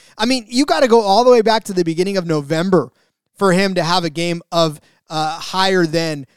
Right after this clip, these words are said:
forty-seven yards, and that was a fifty-yarder against the Chargers. But then before that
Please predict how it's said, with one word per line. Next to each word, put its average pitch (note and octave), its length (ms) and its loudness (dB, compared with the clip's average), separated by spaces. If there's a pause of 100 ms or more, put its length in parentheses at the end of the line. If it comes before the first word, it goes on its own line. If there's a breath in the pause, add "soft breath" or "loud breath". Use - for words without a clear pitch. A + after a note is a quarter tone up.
(120)
forty-seven F3+ 840 0
yards, D#3+ 380 0
and D#3 80 -10
that F3 120 -6
was D#3+ 100 -4
a D3 60 -4
fifty-yarder D#3+ 760 -4 (220)
against E3 500 -6
the D#3 160 -6
Chargers. E3 520 -4 (220)
But F#3+ 140 -6
then B3+ 140 2
before B3+ 360 4
that A3 300 0